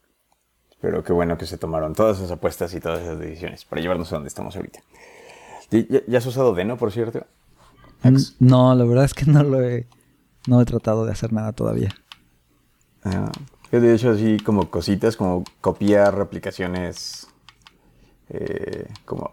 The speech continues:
Speaker 1: useless hand, aplicaciones inútiles, pero de, de aprendizaje, ¿no?
Speaker 2: Ah,
Speaker 1: Que tenía
Speaker 2: ok,
Speaker 1: hechas
Speaker 2: ok.
Speaker 1: en Node,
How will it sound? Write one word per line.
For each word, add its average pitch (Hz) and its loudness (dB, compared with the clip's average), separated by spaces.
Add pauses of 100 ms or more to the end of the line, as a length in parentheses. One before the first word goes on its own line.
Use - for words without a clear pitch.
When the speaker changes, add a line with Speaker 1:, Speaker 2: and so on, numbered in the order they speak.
Speaker 1:
useless 92 0
hand, 95 0 (880)
aplicaciones 95 -4 (420)
inútiles, 120 2
pero 82 -4
de, 82 -12 (240)
de - -4
aprendizaje, 95 -2
¿no? 127 4
Speaker 2:
Ah, 113 4
Speaker 1:
Que - -6
tenía - -4
Speaker 2:
ok, 104 0
Speaker 1:
hechas 113 -2
Speaker 2:
ok. 80 -8
Speaker 1:
en 80 -8
Node, 107 0